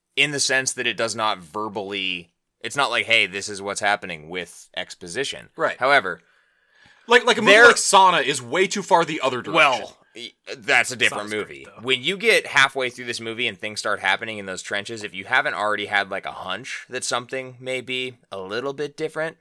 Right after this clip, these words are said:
Speaker 3: Look
Speaker 1: when the walls start bleeding, you kinda know.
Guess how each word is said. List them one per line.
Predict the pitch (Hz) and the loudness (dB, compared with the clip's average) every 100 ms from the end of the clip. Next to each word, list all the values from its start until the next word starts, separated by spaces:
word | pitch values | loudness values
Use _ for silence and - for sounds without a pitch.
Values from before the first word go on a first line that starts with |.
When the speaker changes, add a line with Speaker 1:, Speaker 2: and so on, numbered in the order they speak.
| _ _ _ _ _ _ _ _ _ _ _ - | _ _ _ _ _ _ _ _ _ _ _ 2
Speaker 3:
Look | 220 | 4
Speaker 1:
when | 139 | 4
the | 107 | 2
walls | 98 101 117 - | 4 4 2 0
start | 131 123 | 2 2
bleeding, | 104 120 123 123 123 - | 0 -2 0 0 -2 -8
you | 110 107 | -2 -2
kinda | 87 - 104 82 | -4 -2 0 0
know. | 78 71 - | -2 -14 -16